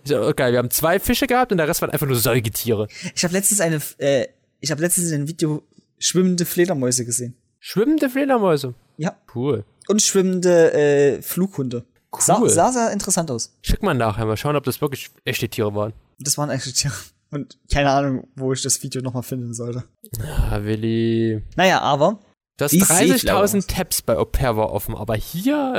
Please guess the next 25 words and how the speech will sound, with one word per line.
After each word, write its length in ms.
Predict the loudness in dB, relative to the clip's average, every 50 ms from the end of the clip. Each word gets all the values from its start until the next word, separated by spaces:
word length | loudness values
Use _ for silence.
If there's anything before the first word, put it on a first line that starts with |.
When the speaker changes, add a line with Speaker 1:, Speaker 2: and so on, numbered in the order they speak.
| 2 2
Speaker 1:
kannst 140 | 2 2 2
du 40 | 4
Speaker 2:
Stimmt 100 | 4 6 6
Speaker 1:
nichts 100 | 6 4
Speaker 2:
gar 100 | 4 4
nicht, 120 | 4 2 2
ich 80 | 2
hab 100 | 0 0
hier 160 | 0 2 4 4
jetzt 180 | 4 2 0 -2
grad 200 | -2 -2 0 2
nur 140 | 2 2
noch 100 | 2 2
Discord 460 | 2 0 0 0 0 -2 -4 -8 -4 -2
auf. 320 | -2 0 0 -2 -4 -8 _ _ _ -14
Speaker 1:
Alles 240 | -10 -8 -8 -8 -10 -12
Lügen. 180 | -14 -16 -16 _ _ _ _ -2
Speaker 2:
Nein, 340 | 2 2 4 4 4 4 2 0 -2 -2 -4 -6 -8
<laughs> 260 | -10 _ -20 -8 0
keine 280 | 2 2 4 4 4 2
Lügen. 360 | 2 2 0 2 0 0 -2 -4 -14 -20 -20 -20 -20 -20 -20 _ _ -10 -4
Naja, 260 | 0 0 0 0 -2 -6 -12 _ _ -4
aber 380 | -4 -2 -2 -2 -2 -4 -6 _ _ _ _ _ -20 -14 _ -2
die 100 | 0 0
Seefledermaus. 880 | 2 2 4 2 2 0 -2 -6 -6 -6 -6 -6 -6 -6 -6 -6 -6